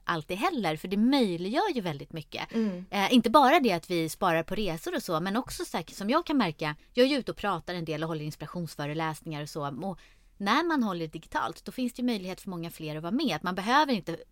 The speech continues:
Speaker 1: bo just i Stockholm för att vara med. Och det tycker jag är fantastiskt bra. Ehm, och att det har öppnat upp, och jag tror att man kommer fortsätta ganska mycket med det nu, ehm,
Speaker 2: Mm.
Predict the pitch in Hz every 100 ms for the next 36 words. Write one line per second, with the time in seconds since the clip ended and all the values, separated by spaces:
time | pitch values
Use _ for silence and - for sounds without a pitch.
0 | _ - 170 196 180 160 160 170 170 -
1 | 160 254 - - - 233 165 156 135 -
2 | 78 - - - - - 214 185 175 -
3 | 220 247 403 - 226 151 131 151 - 359
4 | - 151 - - - _ _ 165 147 135
5 | 220 196 180 170 208 208 220 254 226 262
6 | 262 202 190 214 196 170 202 - 233 165
7 | 427 - 269 165 - 143 - 147 147 143
8 | - 190 180 156 156 - - 160 147 196
9 | 190